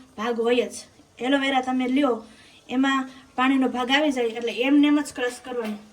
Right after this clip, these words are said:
જો ધ્યાન રાખવાનું કે પાણી નાખવાનું નહીં, કારણ કે પાણી નાખો એમાં ઓઇલમાં મિક્સ થાય નહીં, છૂટું પડી જાય. આ તમે જોઈ શકો છો આપણું તેલ. અને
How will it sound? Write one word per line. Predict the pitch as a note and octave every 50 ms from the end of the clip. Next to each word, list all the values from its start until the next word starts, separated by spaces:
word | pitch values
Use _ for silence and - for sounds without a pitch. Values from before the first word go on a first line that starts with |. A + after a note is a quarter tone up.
| - -
જો | B3+ C4 C4 C4 C4 - - - - - - - - -
ધ્યાન | - A#3+ C4 C#4 C4 C4+
રાખવાનું | C4 C4+ C4 C#4 C4 A#3+ G#3+
કે | G#3+ G#3+ -
પાણી | A#3+ C4+ D4 D#4 D4+ C#4
નાખવાનું | C4 C4+ - C4+ B3 A#3+ B3 B3 B3+
નહીં, | A#3 G#3 G#3+ - - - - - -
કારણ | A#3 A#3+ B3 B3
કે | A#3+ A#3 -
પાણી | B3 C4 C4+ C4 C4
નાખો | C#4 C#4+ C#4+ C#4+ B3 A#3 A#3
એમાં | B3 - B3+ B3+ - - - - - - - - B3
ઓઇલમાં | C4+ C#4 C#4 C#4 C#4 C4+ B3+ B3
મિક્સ | B3+ B3 - - - -
થાય | - A#3 A#3+ A#3+ A#3+
નહીં, | A#3+ A#3+ A3 -
છૂટું | - D4 - D4 A#3
પડી | A3+ G#3+ G#3+ G3 G#3+
જાય. | G#3 G#3 - - - - - - - - - - - - - - - - - - - - - - - - - - - - - - - - - - - - - - - -
આ | A3+
તમે | A3 A#3+ B3+ A#3+ A3
જોઈ | B3 B3+ B3+ B3 B3+
શકો | A3+ G#3+ A3+ G#3+ G3+ -
છો | - G#3+ G#3+ - - - - - -
આપણું | A3 G#3+ A#3 A3+ A3 A3 A#3+
તેલ. | A#3+ A3+ G#3+ G#3+ - - - - - - - - - - - - - - - - - - - - - - - - - - - - - - - - - - - - - - - - - - - - - - - - - - - - - - - - - - - - - - - - - - - - - - - - - - - - - - - -
અને | - C4+